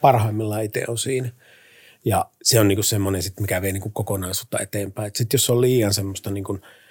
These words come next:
että sulla ei ole semmoista mitään projektia, mikä niin kun veisi asioita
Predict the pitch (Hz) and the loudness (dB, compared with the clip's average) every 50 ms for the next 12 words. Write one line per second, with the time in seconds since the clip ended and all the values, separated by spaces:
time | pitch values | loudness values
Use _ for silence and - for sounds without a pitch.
0 | - _ _ - - - - 101 98 98 95 95 98 95 90 - - 92 90 - | -20 _ _ -6 -4 -2 0 0 2 2 2 2 2 2 0 -2 -4 -4 -8 -6
1 | - 107 98 101 98 92 - _ _ _ _ _ _ _ _ - 135 104 101 104 | -6 -6 -4 -4 -6 -8 -10 _ _ _ _ _ _ _ _ 0 2 2 2 2
2 | 101 98 - - - - 107 104 107 - - - - - _ _ - 143 127 120 | 0 -2 -4 -8 -6 -2 0 0 0 -2 -4 -10 -20 -20 _ _ -8 -6 -6 -4
3 | 117 - 107 - - - 156 - 104 - 110 104 101 - 311 - 120 107 95 - | -4 -4 -4 -4 -4 -6 -10 -12 -8 -8 -8 -8 -8 -10 -8 -2 0 0 2 0
4 | - - - 101 107 - | 0 -2 -2 -2 -2 -4